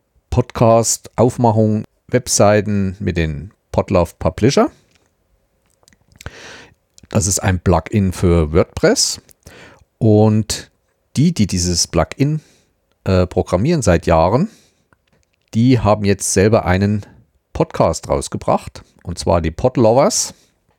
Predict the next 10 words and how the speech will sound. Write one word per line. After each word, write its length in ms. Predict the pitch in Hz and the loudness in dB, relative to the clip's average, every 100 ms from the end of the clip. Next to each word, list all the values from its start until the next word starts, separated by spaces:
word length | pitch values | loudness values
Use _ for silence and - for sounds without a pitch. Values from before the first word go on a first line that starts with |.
| _ _ _ _ _ _ _ _ - | _ _ _ _ _ _ _ _ -10
Gibt's, 220 | 101 - | -10 -2
glaub 220 | 101 101 | 0 0
ich, 80 | 95 | 0
jetzt 220 | 98 - | -6 -6
drei 260 | - 101 123 | -2 0 0
Folgen. 500 | - 123 160 190 254 _ _ _ _ _ _ _ _ _ _ - | 0 0 0 -2 -6 _ _ _ _ _ _ _ _ _ _ -6
Gefällt 340 | 107 - 117 | -4 0 0
mir 140 | - 98 | 0 0
sehr 200 | 98 110 | 2 0
gut. 380 | 143 202 - | 0 -2 -6